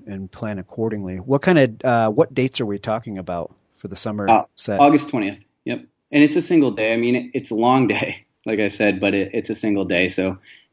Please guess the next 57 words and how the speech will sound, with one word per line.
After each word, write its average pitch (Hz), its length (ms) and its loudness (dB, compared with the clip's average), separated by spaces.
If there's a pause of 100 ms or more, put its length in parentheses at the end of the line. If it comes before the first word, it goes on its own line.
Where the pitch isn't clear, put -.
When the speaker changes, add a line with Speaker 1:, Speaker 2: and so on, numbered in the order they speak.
(220)
Speaker 2:
I 110 80 0
think, 113 340 4 (380)
uh, 107 180 4
people 151 240 4
are 135 40 6
gonna 117 120 4
show 120 160 -2
up - 80 -4
around, 104 480 -2
uh, 90 220 -4 (100)
six 143 240 0
in 135 60 8
the 127 80 6
morning, 139 400 4 (120)
and 107 220 0
then 98 360 0
they'll 104 140 0
be 98 200 0
done 101 480 2 (260)
at 110 180 2
the 98 120 4
after 90 240 0
party 85 360 -4
at - 120 -10
seven. 80 320 -4
And 92 160 2
if 95 120 -12
people 135 260 4
don't 113 220 2
wanna 104 140 0
stay, 107 260 0
I 107 40 0
mean, 120 160 0
a 123 40 0
lot 117 200 2
of - 60 -12
people 113 240 -2
will 104 140 2
be 101 140 2
exhausted. 98 500 -2
It 98 140 -2
is 92 140 -4
a 98 40 -8
long 92 220 -4
day. 95 300 -2 (580)
Um, - 540 -6
but 110 160 0
the 98 120 0
after 98 280 2
party 90 260 0
will 90 100 0
go 80 200 -2
till 85 160 -4
about 76 320 -2
ten 76 120 -8
o'clock. - 380 -8 (1120)
Speaker 1:
Okay. 95 220 -4